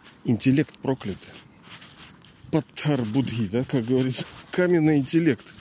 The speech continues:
Когда ты вроде стараешься, вроде хочешь, а хрен знает, ничего не получается. Ты неправильно принимаешь решения. Даже как тебе казалось, что они правильные. Потому что именно сегодня надо было сделать по-другому.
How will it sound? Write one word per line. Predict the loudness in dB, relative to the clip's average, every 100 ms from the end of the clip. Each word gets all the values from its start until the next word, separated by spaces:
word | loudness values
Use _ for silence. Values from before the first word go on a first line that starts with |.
| -2
Когда | 2 2
ты | 2 0 0 -14 -16 -4
вроде | 4 4 4
стараешься, | 0 2 2 2 0 -2 -4
вроде | 2 2 4
хочешь, | 0 0 -2 -2 -6
а | -10
хрен | -2 0 0
знает, | 0 -4
ничего | -4 -6 -4
не |
получается. | -4 -4 -4 -4 -6 -6 -12 -16 -16 0
Ты | 4
неправильно | 4 4 2 2 0
принимаешь | 0 2 2 0 -2
решения. | -4 -2 -2 -2 -6 -12 -20 -20 -20 -18 -18 -16 -16 -6
Даже | 0 2 2 0
как | -2 -2
тебе | 0 2
казалось, | 2 0 0 0 0
что | -2
они | 2 2
правильные. | 0 -2 -2 -6 -6 -8 -14 -18 -18 -18 -20 -20 -18 -18 -18 -18 -20 -20 -20 -20 -20 -10
Потому | 2 4 4
что | 2
именно | 2 6 8 8 6
сегодня | 4 6 6 4
надо | 2 2
было | 2 2
сделать | 4 4 2 2
по-другому. | 0 2 2 0 0 -6